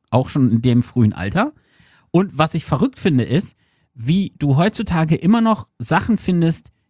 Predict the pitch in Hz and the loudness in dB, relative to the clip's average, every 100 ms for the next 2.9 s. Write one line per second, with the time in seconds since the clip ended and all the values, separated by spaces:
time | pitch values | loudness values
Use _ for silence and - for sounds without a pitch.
0 | - 151 143 165 214 185 175 - - - | -4 0 2 2 2 0 -2 -6 -14 -10
1 | - 170 - 147 139 139 131 135 202 240 | -6 -6 -2 -2 0 0 0 2 2 0
2 | 92 92 90 - 87 87 87 139 | -2 -2 -2 -2 -4 -2 0 -2